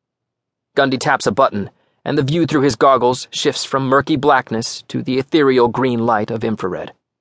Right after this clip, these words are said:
Activating the infrared also toggles the settings on the minicam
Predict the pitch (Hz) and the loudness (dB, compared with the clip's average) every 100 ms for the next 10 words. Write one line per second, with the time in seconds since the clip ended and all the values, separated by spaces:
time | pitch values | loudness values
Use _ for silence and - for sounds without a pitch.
0 | _ _ _ _ _ _ - 208 - 147 | _ _ _ _ _ _ -2 0 2 4
1 | 147 127 117 143 131 127 117 113 127 135 | 4 4 2 0 2 2 2 4 4 4
2 | - 110 - 139 127 120 117 - 131 113 | 2 -2 2 2 2 0 -2 0 0 0
3 | 113 123 120 127 151 117 113 92 85 | -2 -2 -2 0 0 0 -4 -6 -8